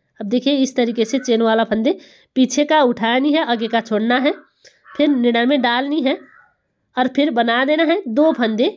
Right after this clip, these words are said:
दो कायक, इस तरीके से बनाइएगा। बहुत ही सिंपल है। अब देखिए, दो फंदे दो कायक बनाए थे, इसकी जगह इस तरीके से धागा नजर आता है।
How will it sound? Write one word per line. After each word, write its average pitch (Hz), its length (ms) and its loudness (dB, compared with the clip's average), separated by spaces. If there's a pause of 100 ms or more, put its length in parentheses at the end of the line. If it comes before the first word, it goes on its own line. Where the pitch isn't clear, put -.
(220)
दो 190 220 -2
कायक, 175 340 -6
इस 330 200 0
तरीके 202 320 -2
से 330 160 -4 (160)
बनाइएगा। 185 500 -4
बहुत 277 360 2
ही 359 100 6
सिंपल 294 440 0
है। 311 100 0 (420)
अब 277 100 -2
देखिए, 349 220 2
दो 330 180 2
फंदे 339 240 2
दो 277 100 2
कायक 302 240 0
बनाए 269 280 0
थे, 320 120 -2
इसकी 320 260 -2
जगह 262 220 2
इस 285 160 0
तरीके 262 280 0
से 302 120 0
धागा 254 280 0
नजर 240 260 0
आता 240 220 -2
है। 254 160 -2